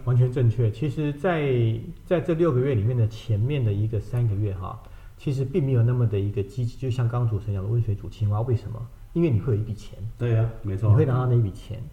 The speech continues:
Speaker 1: 那你会根据你拿到那笔钱，你就去算一算说，啊，原来我可以有这笔钱可以活三到四个月不用工作。
Speaker 2: 还有一个重点是什么呢？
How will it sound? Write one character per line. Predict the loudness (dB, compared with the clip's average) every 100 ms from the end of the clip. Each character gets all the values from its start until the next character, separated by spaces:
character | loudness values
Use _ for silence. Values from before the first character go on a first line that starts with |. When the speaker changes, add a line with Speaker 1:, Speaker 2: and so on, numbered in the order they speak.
| -16 -20 -6
Speaker 1:
那 | -2
你 | 2 4
会 | 2
根 | 0 -2
据 | 0 2
你 | 2 0 0
拿 | 0
到 | 0
那 | 0
笔 | 0
钱， | 0
你 | 2
就 | 4
去 | 2
算 | 2 0
一 |
算 | 2 2
说， | 2
啊， | 0 2
原 | 2
来 | 2
我 | 0
可 | -2 -2
以 | 0
有 | 0
这 | -2
笔 | -2
钱 | 0
可 | 2
以 |
活 | 0 0 -4
三 | -4 -2
到 | 0
四 | 0 -2
个 | -2
月 | -2
不 | 0
用 | 2
工 | 4
作。 |
Speaker 2:
还 | 2
有 | 0 -2
一 |
个 | -4
重 | -8
点 | -10 -10
是 | -10 -12
什 | -12
么 |
呢？ | -12